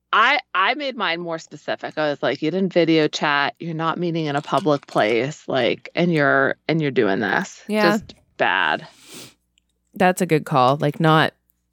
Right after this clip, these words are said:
Speaker 2: um, doing a little
Speaker 1: Mm-hmm.
Speaker 2: field work.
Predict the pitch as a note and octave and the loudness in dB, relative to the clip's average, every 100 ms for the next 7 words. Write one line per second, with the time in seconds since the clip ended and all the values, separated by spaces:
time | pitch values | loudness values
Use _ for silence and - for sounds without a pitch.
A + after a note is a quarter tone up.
0 | - C3+ G2+ C2+ E3+ E3 - - D#3 D#3 | 2 4 4 2 -2 -8 -12 -6 0 2
1 | D3 C#3+ C#3 B2 C3 C#3+ - - - _ | 4 2 4 2 0 -4 -16 -18 -20 _
2 | _ F#3 F3 - D3 F3+ E3+ D#3+ C#3+ C3 | _ -8 -8 -6 0 4 4 4 2 0
3 | - | -2